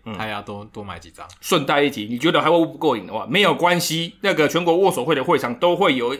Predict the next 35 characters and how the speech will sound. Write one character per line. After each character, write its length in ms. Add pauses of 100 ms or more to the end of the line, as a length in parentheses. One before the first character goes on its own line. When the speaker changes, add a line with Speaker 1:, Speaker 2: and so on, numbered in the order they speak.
Speaker 1:
那 100
个 120
专 180
门 160
的 120
柜。 340 (360)
Speaker 2:
现 240
场 300
继 160
续 140
买。 340
Speaker 1:
对， 220
现 340
场 160
就 100
是 60
购 140
买 100
C 160
D， 160 (160)
Speaker 2:
<laughs> 180
Speaker 1:
这 140
是 140
可 180
以 140
的 100
哦， 80
完 180
全 120
没 80
有 80
问 120
题 160
的。 220
嗯， 240